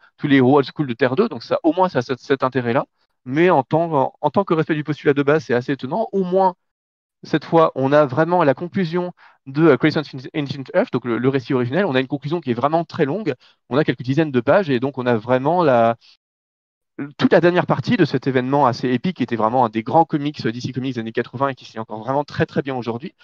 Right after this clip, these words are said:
Donc là, ça fait plaisir de le retrouver, mais le détournement n'est vraiment pas du tout convaincant. On a ensuite, euh, du, je crois que c'est pour finir le dernier, du, euh, du Wonder Woman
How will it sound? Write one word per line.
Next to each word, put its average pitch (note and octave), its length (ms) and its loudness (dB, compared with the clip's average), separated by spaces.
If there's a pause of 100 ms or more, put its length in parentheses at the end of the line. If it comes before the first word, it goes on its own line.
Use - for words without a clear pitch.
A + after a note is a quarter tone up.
(180)
Donc B2+ 120 -2
là, G#3+ 80 2
ça - 80 0
fait E3 40 2
plaisir D#3 200 -2
de E3 60 -2
le D3+ 80 -2
retrouver, D3 340 0
mais F#3 120 2
le D#3 140 2
détournement C3+ 420 -6
n'est C3 120 0
vraiment C#3+ 360 0
pas E3 140 0
du D#3 120 -6
tout D#3 120 -8
convaincant. C3 480 -6 (320)
On D#3 180 0
a F3 40 2
ensuite, F3+ 380 -2
euh, D#3+ 180 2
du, D#3 540 -6 (640)
je - 80 -16
crois A3 140 -4
que - 60 -14
c'est F#3+ 100 -8
pour - 180 -8
finir G3+ 260 -4
le G3+ 100 0
dernier, F3+ 420 0
du, D#3+ 220 -4
euh, D3+ 320 -4
du C#3+ 60 -6
Wonder G3 280 4
Woman F#3 380 0